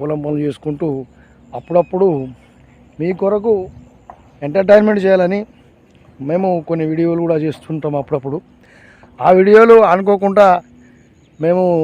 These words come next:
పెట్టి కూడా, ఇప్పుడు మా ఛానల్ పెట్టి కూడా రెండు, రెండు సంవత్సరాలు అవుతుంది. అయినా దాన్ని సబ్స్క్రైబ్ చేసుడు,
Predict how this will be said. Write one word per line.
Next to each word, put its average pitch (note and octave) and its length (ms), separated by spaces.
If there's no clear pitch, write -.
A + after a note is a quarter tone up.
పెట్టి E3 240
కూడా, G3+ 160
ఇప్పుడు F#3 300
మా F3 60
ఛానల్ F3+ 220
పెట్టి E3+ 160
కూడా F3+ 140
రెండు, E3 340
రెండు E3+ 120
సంవత్సరాలు E3+ 360
అవుతుంది. D3+ 360
అయినా G3 240
దాన్ని D#3+ 240
సబ్స్క్రైబ్ F#3 440
చేసుడు, E3 500